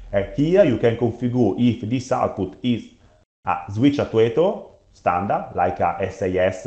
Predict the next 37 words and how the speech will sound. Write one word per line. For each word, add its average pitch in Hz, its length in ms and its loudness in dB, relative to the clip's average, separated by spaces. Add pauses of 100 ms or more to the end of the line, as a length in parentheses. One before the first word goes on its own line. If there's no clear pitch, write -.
(100)
from 92 120 -6
Stotz, 107 460 0 (380)
or 135 320 2
is 131 200 2
a, 120 60 6 (160)
a, 101 340 -2
an 107 100 0
output 151 400 0 (140)
that - 540 -4
is 110 200 -2
linked 165 480 0
to 127 80 0
the 107 100 0
card 104 200 2
reader 90 340 0
functionality. 87 600 -4
So 90 340 -2 (280)
it, 104 260 -2
uh, 98 680 2
it 101 420 -6
open 131 340 2
and 110 140 -4
close 156 360 4
according 123 760 -2
to 113 240 -4
a 101 160 -10
card 120 260 0
validation 104 560 0
event, 80 380 -6 (220)
okay? 104 340 -4 (500)
So - 140 -6
here 156 500 4
is 107 220 -2
where 110 180 4
you 110 120 2
configure 95 580 0
this. 78 240 -10